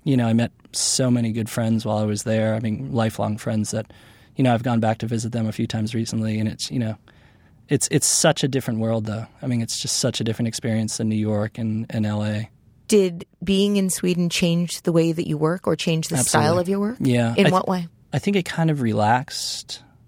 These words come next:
Speaker 1: the work a little bit, and I, I think maybe the Modern Love pieces are a really good example of that.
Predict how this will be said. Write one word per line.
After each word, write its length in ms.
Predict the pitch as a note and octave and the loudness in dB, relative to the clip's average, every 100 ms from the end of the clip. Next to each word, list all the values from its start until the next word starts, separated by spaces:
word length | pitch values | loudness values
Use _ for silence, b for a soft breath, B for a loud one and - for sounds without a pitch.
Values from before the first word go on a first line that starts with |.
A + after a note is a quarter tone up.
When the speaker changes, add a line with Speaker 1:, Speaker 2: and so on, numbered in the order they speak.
| _ | _
Speaker 1:
the 100 | D3+ | 0
work 240 | D#3+ E3 E3+ | 2 2 0
a 60 | |
little 220 | E3 F3 | 0 0
bit, 180 | F3+ F#3 _ - | -2 -4 _ -2
and 180 | C#3+ C3+ | 0 0
I, 40 | C3 - | 0 -2
I 60 | C3+ | -2
think 160 | C#3+ | 0
maybe 180 | C#3 C3+ | 0 2
the 80 | C3 | 2
Modern 320 | B2 A#2 A#2 | 4 2 2
Love 200 | A2 A2+ | -2 -2
pieces 340 | - A#2 A#2 A#2 | -6 -4 -4 -2
are 100 | A2 | 0
a 40 | |
really 200 | A2 A2 | 0 -2
good 120 | A2 | -2
example 460 | G#2+ G#2+ G#2+ G#2+ A2+ | -4 -4 -4 -4 -4
of 100 | A#2 | -6
that. 240 | F#2+ C#2+ | -8 -10